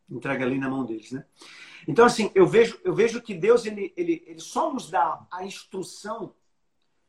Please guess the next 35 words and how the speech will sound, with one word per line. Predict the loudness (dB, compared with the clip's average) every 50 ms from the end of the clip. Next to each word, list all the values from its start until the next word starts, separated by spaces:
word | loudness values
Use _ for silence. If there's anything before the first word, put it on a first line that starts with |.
| _ _ -6
pra | -2 -2 -2
realização | -2 0 0 0 0 -2 -4 -10 -10 -10 -10 -12 -12 -12 -12 -12 -12 -14 -16
de | -14 -12
um | -12 -12
propósito | -10 -12 -12 -10 -10 -6 -4 0 0 -2 -2 -4 _ _ _ _ _ _ _ _ _ _ _ 0
depois | 4 4 4 4 4 2 0 0
que | 0 -6
ele | -6 -8 -8
percebe | -8 -8 -8 -8 -8 -12 -12 -8 -6 -6 -6 -8 -10 -14 -16 -12 -10
a | -8 -8
nossa | -6 -8 -8 -8 -10 -10
consciência | -10 -10 -12 -12 -12 -12 -10 -10 -10 -10 -10 -10 -10 -8
da | -6 -6 -6
vulnerabilidade. | -6 -8 -10 -10 -8 -8 -8 -10 -12 -20 -20 -16 -14 -12 -12 -14 -14 -20 _ _ _ _ _ _ _ _ _ _ _ _ _ _
Quer | _ -6 0
dizer, | 0 0 0
porque | -2 -8 -8 -8
se | -4 -2 0
eu | 0
não, | 0 0 -2
se | -4 -8 -4 -4
eu, | -4 -4 -4 -6
se | -4 0
eu | 0 2
não | 2 0 -2
entender | -2 -2 0 0 0 2 0 0
que | 0 -2
eu | -6
sou | -4 -4 -4 -4
vulnerável | -4 -6 -6 -6 -6 -4 -2 0 0 -2 -4 -6 -10
e | -12
que | -12 -14
preciso | -18 -16 -16 -14 -14 -12 -12 -12
de | -12 -8 -4
Deus, | 0 0 2 0 0 -2 -8 -12 -18